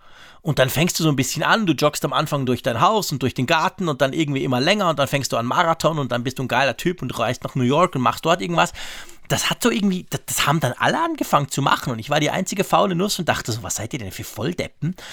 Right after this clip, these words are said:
<laughs> Aber okay, bleibt dabei, die denken natürlich bei mir auch, "Du Spinner, du stirbst dann dafür früher" oder so, keine Ahnung.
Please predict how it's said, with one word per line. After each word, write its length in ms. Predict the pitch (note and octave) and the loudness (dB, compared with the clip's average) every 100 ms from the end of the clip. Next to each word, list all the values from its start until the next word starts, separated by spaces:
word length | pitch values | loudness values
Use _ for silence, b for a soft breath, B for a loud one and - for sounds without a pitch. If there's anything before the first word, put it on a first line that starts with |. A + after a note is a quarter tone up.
| B | B
<laughs> 280 | B2+ - - | -10 -4 2
Aber 200 | C3 D3 | 4 4
okay, 380 | - A#3+ C3 - - - | 4 2 2 -6 -16 0
bleibt 280 | D#3+ D#3+ B2+ | 0 2 0
dabei, 240 | G#2 A2+ | 0 0
die 120 | B2 | 2
denken 180 | C3 - | 2 2
natürlich 240 | C3 C#3+ | 0 0
bei 140 | B2+ C3 | 2 2
mir 200 | C3 C3+ | 4 4
auch, 160 | E3 | 2
"Du 120 | - A#2+ | 0 -4
Spinner, 320 | - A#2 A#2 | -4 -4 -2
du 80 | A#2+ | -4
stirbst 340 | - - - | -4 -6 -4
dann 100 | A2 | -6
dafür 280 | G#2 - A2+ | -6 -6 -6
früher" 320 | B2+ A#2+ A#2+ | -2 0 0
oder 120 | A#2+ | 0
so, 140 | A#2 C#3 | -2 -4
keine 320 | - F#3+ C#3+ | -2 2 4
Ahnung. 340 | D#3 D#3 E3+ | 4 2 -4